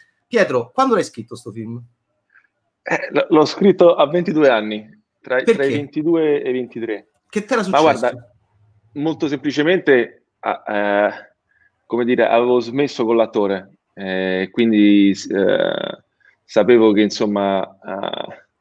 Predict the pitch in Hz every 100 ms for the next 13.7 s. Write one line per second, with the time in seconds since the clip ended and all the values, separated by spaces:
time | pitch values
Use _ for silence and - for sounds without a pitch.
0 | _ _ _ - 104 123 113 131 117 117
1 | 117 120 120 117 117 127 117 113 113 -
2 | 110 110 110 104 104 101 113 113 113 123
3 | 117 110 104 101 98 - _ _ _ 120
4 | 113 117 117 120 117 117 110 - 104 110
5 | 104 101 107 135 117 - 139 113 104 -
6 | _ _ _ - 135 123 120 147 147 131
7 | 117 _ - 117 143 - 139 127 120 110
8 | 117 - - 104 98 _ _ _ _ -
9 | 107 104 92 117 104 - 120 120 113 139
10 | 127 131 123 123 120 101 92 104 110 98
11 | 104 - - - - 127 123 - 139 -
12 | 131 117 - _ _ - 117 - 113 110
13 | - 113 113 113 113 113